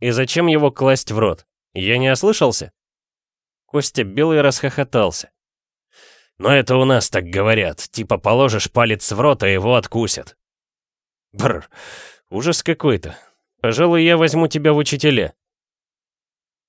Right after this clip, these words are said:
Майкл потянулся к своему мобильнику, лежащему на прикроватной тумбочке.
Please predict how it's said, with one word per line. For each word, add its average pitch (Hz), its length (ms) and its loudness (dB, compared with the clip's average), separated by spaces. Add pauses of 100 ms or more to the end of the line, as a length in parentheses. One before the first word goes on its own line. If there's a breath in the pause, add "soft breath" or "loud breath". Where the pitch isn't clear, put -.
(600)
Майкл 131 440 0
потянулся 127 580 0
к - 60 -4
своему 117 360 0
мобильнику, 117 600 0
лежащему 107 580 0
на 98 160 0
прикроватной 98 680 -2
тумбочке. 87 640 -6